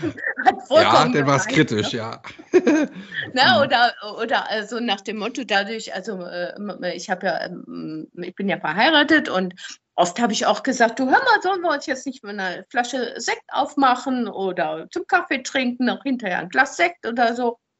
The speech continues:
Speaker 1: Ja, einfach weil so ein schöner Sonntag ist, ne?
Speaker 2: Mhm.
Speaker 1: Ja.
Speaker 2: Okay, also hast Gründe gesucht und gefunden. Was hat denn
Speaker 1: Genau.
Speaker 2: dein, was hat denn dein Mann dazu gesagt?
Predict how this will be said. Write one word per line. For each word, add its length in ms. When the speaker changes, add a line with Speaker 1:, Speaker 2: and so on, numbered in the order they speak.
Speaker 1:
Ja, 140
einfach 320
weil 140
so 80
ein 80
schöner 280
Sonntag 440
ist, 420
ne? 300
Speaker 2:
Mhm. 180
Speaker 1:
Ja. 200
Speaker 2:
Okay, 220
also 160
hast 140
Gründe 280
gesucht 360
und 100
gefunden. 600
Was 160
hat 120
denn 100
Speaker 1:
Genau. 120
Speaker 2:
dein, 500
was 140
hat 100
denn 80
dein 140
Mann 160
dazu 280
gesagt? 440